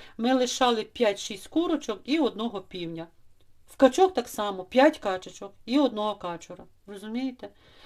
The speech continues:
Якщо й-, хлопчиків забагато на подвір'ї, толку не буде з отих яєць. Вони можуть бути незапліднені. І все, тому що йде конкуренція між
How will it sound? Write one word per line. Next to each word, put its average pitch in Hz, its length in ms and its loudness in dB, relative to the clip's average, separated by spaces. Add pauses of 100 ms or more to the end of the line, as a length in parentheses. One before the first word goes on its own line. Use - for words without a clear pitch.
(160)
Якщо 320 400 4
й-, 233 260 0
хлопчиків 240 800 0
забагато 220 640 2
на 247 120 0
подвір'ї, 185 540 -6 (300)
толку 277 380 6
не 240 120 -2
буде 233 240 -2
з - 80 -18
отих 190 260 -10
яєць. 180 380 -10 (160)
Вони 240 220 4
можуть 269 280 4
бути 269 240 -2
незапліднені. 247 760 -6
І 220 40 -12
все, 269 200 2
тому 254 240 0
що 254 100 -6
йде 247 140 0
конкуренція 247 680 0
між 220 340 -6